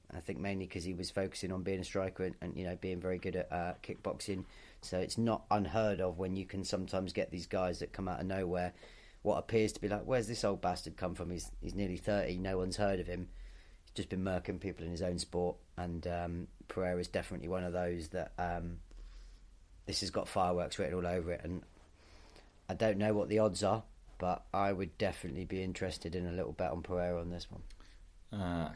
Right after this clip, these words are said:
Speaker 2: can see if I can have a quick look. Uh, Adesanya, see, I always dislike how they do the odds on, uh, American websites. Adesanya is the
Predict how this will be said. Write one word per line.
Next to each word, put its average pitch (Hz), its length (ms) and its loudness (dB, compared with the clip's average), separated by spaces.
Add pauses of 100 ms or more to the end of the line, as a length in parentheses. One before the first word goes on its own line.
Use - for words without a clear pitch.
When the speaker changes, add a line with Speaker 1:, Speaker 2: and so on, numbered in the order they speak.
Speaker 2:
can 80 160 -4
see 104 340 0
if 87 100 -2
I 92 60 -6
can 82 200 -6 (100)
have 95 160 -6
a 80 80 -6
quick - 420 -12
look. 98 580 0 (220)
Uh, 80 440 0 (300)
Adesanya, 98 800 2
see, - 560 -16
I 104 60 4
always 120 340 4 (400)
dislike 87 520 0
how 87 120 2
they 82 100 2
do 80 200 4
the 80 100 4
odds 78 300 0
on, 76 200 0
uh, 73 240 -2
American 76 440 -2
websites. 78 420 -4
Adesanya 87 580 2
is 78 160 0
the 80 440 0